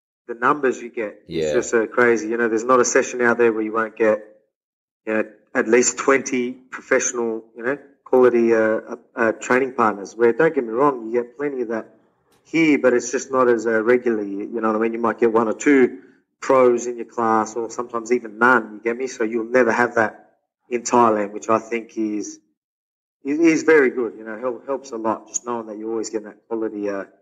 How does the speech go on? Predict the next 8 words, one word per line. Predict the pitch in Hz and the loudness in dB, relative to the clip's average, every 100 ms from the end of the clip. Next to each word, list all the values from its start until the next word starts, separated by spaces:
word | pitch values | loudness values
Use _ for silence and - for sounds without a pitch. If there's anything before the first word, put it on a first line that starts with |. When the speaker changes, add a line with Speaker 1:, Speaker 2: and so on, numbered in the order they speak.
| _ _ _ _ - | _ _ _ _ -14
Speaker 1:
competitive | 113 131 127 113 110 | -4 2 4 4 2
training. | - 110 107 98 - _ _ | 0 0 0 -2 -14 _ _
Speaker 2:
Yeah. | - 87 87 85 - | -8 -4 -4 -6 -10
Can | - | -2
we | 147 | 0
get | 190 - - | 0 -2 -6
insights | 143 143 - 131 127 - - | -6 -2 2 4 2 -2 -6
into | 120 120 - 123 120 117 104 | -4 -4 -2 0 2 2 -2